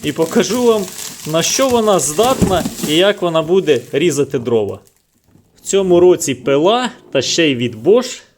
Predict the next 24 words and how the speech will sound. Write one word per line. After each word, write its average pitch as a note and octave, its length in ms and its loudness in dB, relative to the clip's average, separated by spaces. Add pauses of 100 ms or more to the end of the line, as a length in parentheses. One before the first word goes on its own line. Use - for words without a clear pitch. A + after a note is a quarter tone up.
сама F3+ 500 -4
актуальна C3+ 560 -2
річ. A2 300 -14
Що G#3 200 -2
по F#3+ 120 -4
характеристикам? C3+ 840 -2
Дванадцять D#3 640 -2
метрів B2 360 -8
в - 40 -10
секунду, G#3 560 -6 (360)
тисяча D#3+ 340 0
вісімсот A#2+ 540 -6
ватт, G#3+ 360 0 (480)
довжина D#3 380 -2
шини G3 400 -2
тридцять E3+ 580 -2
п'ять C#3 260 -2
см. B2+ 320 -4 (2250)
Ой, C#3 560 -6
в C3 60 -8
мене E3 200 -2
вже D3+ 200 0
є E3 180 4
електропила, D3 840 0